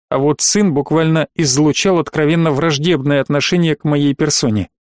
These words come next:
С моим талантом находить себе врагов на пустом месте даже удивляться не стану. Хотя понять, с чем связана вражда баронского сынка к совершенно незнакомому человеку,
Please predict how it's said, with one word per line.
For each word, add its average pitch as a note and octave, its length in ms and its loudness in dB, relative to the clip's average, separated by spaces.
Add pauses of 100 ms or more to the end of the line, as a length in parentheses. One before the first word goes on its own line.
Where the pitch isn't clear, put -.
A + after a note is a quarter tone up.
(920)
С - 100 -2
моим F3 360 0
талантом D#3+ 580 0
находить D3 400 -2
себе D3+ 240 0
врагов D3+ 420 0
на D#3 120 -2
пустом D#3 400 -2
месте D#3 500 0 (160)
даже C#3+ 240 0
удивляться D#3 560 0
не D#3 100 2
стану. A#2+ 380 -2 (460)
Хотя - 260 -4
понять, G3 380 0
с - 40 -4
чем - 360 -2
связана D#3+ 560 2
вражда D3 340 0
баронского D3 520 0
сынка D3 380 -2
к - 60 -8
совершенно D#3+ 500 0
незнакомому D#3 760 0
человеку, D3 580 0